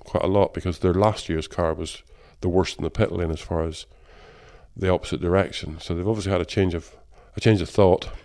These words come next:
Hopefully, I'll be, I'll be, um, pretty happy if it goes the right direction for them.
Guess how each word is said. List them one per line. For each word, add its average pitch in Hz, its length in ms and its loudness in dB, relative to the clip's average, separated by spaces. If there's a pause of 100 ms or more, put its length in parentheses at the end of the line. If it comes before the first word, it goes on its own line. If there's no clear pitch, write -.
(120)
Hopefully, - 400 -2 (800)
I'll 87 140 -2
be, 87 160 -2 (160)
I'll 92 80 -2
be, 85 260 -6 (160)
um, 87 400 -6
pretty 82 200 4
happy 92 240 2
if 80 120 -6
it - 80 -10
goes 92 220 0
the 90 80 2
right 85 120 2
direction 92 340 2
for 87 200 0
them. 110 140 0